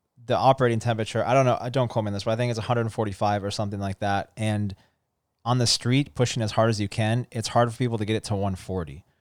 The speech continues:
So I think you're completely correct. If you're on the track and you have a fully built, purpose-built track car,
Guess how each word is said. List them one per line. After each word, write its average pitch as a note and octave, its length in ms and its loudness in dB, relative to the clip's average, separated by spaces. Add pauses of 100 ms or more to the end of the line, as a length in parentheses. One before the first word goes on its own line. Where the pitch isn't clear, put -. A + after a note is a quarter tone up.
So A2 360 2 (440)
I A2+ 80 -2
think C3 200 0
you're A#2 120 0
completely G#2+ 400 0
correct. G2+ 460 -4
If - 180 -14
you're B2 80 6
on C3+ 80 6
the C3 60 0
track A2 440 2 (260)
and G#2+ 160 -4
you A2 100 -2
have G#2+ 320 2
a G2+ 60 -10
fully C#3+ 480 0
built, A#2 380 2
purpose-built A2 580 -4
track G#2 280 0
car, F#2 400 -2